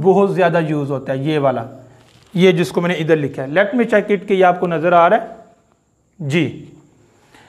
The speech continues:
इस sound का, इसके आपने बहुत ज़्यादा practice करनी है, ये sound बहुत ज़्यादा यूज़ होता है। मिसाल के तौर पे आप कहते हैं प्रिंसिपल, प्रिंसिपल।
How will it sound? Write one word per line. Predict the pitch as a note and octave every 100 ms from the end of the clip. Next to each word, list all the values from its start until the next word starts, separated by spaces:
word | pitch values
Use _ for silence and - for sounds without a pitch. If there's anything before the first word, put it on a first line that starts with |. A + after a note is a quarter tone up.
| _ _ _ _ _ _
इस | G3 G3 - F4 - -
sound | D4 D4 D4
का, | - C#4+ D4 -
इसके | C4+ - D4
आपने | C#4 C#4
बहुत | A3 B3
ज़्यादा | A#3 G3+
practice | - D#3+ D#3+ D3
करनी | - C#3 C3+
है, | C3+ C#3 _ - -
ये | F#3 A#3+ C4
sound | C4 A#3+ A#3+ D3
बहुत | F3+ A3
ज़्यादा | F#3+ F3+ F3
यूज़ | D3+ C3+
होता | C3+ B2 B2
है। | B2+ _ _ _ _
मिसाल | F3+ G#3+ A3 A3
के |
तौर | A#3 A3 G#3
पे | A3
आप | G#3+
कहते | G#3+ G#3+
हैं | A3 G#3+
प्रिंसिपल, | G#3 G#3 G3+ - F#3 D#3 B2 - - _ _ _ _ _ _ -
प्रिंसिपल। | G3 A#3 A#3 - D#3+ G#3 A#3 - - G3+ G#3 G#3 - E3+ B2